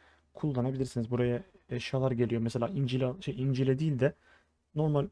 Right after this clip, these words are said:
oyun içi parayla, gümüşle alabileceğiniz eşyalar geliyor. Onları da kontrol edersiniz ara ara.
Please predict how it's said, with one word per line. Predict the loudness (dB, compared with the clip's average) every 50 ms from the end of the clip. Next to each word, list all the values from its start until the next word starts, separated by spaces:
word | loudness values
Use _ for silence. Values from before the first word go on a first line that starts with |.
| _ -2
oyun | 2 2 4 4 4
içi | 2 0 -4 -2
parayla, | 0 2 2 2 2 2 -2
gümüşle | 0 2 2 2 2 0 -2 -2
alabileceğiniz | -2 -2 0 0 0 -2 0 0
eşyalar | -2 -2 -2 -2 -2 -2
geliyor. | -2 -2 -2 -2 -2
Onları | -2 -2 0 0
da | 0
kontrol | -2 0 -2 -2 -2 -2 -6 -8 -8 -6
edersiniz | -4 -2 -2 -2 -2 -2 -6 -4 -2
ara | -2 -2 -2
ara. | -2 -2 -4 -6